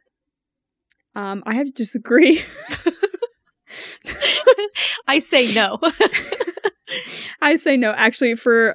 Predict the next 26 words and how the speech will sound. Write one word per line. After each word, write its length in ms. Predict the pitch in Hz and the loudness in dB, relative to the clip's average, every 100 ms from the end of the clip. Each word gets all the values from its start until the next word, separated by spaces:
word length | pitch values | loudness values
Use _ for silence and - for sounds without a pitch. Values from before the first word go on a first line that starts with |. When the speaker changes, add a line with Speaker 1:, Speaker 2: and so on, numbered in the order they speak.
| - | 0
Speaker 1:
a, 340 | 208 190 - | 2 0 0
for 160 | - 247 | 0 2
a 80 | 226 | 2
stout, 420 | - 185 180 180 | -2 -4 -4 -4
it's 360 | 185 190 - - _ _ _ - | -6 -10 -10 -20 _ _ _ -14
very 340 | 196 196 185 190 | -4 -2 -2 -4
smooth. 460 | - 170 160 165 _ - | -6 -6 -6 -8 _ -8
Um, 480 | 190 156 156 180 - _ - _ | -6 -6 -8 -10 -12 _ -20 _
it 140 | 214 220 | 0 2
is 140 | 226 | 2
eleven 400 | 202 180 180 202 | 0 -2 -2 -6
percent, 500 | 254 - 165 165 - _ - | -6 -8 -8 -8 -12 _ -12
which 420 | 196 175 175 - - | -4 -4 -4 -12 -16
tonight 460 | - 202 185 135 - | -8 -6 -6 -10 -12
is 220 | - 165 | -14 -10
kicking 280 | - 190 175 | -8 -8 -8
my 140 | 151 | -10
ass 380 | 101 82 202 - | -10 -12 -12 -12
because 480 | - 170 - 185 - 214 | -12 -12 -12 -12 -16 -10
Speaker 2:
Mm-hmm. 280 | 196 175 180 _ - | -8 -8 -12 _ -8
Speaker 1:
I'm 120 | 190 | -8
twenty-eight 420 | - 202 196 175 170 | -6 -6 -4 -4 -4
years 240 | 180 170 | -6 -6
old. 300 | 165 170 170 180 _ _ | -8 -8 -12 -16 _ _
Speaker 2:
<laughs> 60 | 240 233 - - 254 - - 311 - - - - - 453 - | -6 -2 -2 -2 -6 -6 -8 -8 -16 -20 -14 -12 -12 -14 -2
And 200 | 233 | 0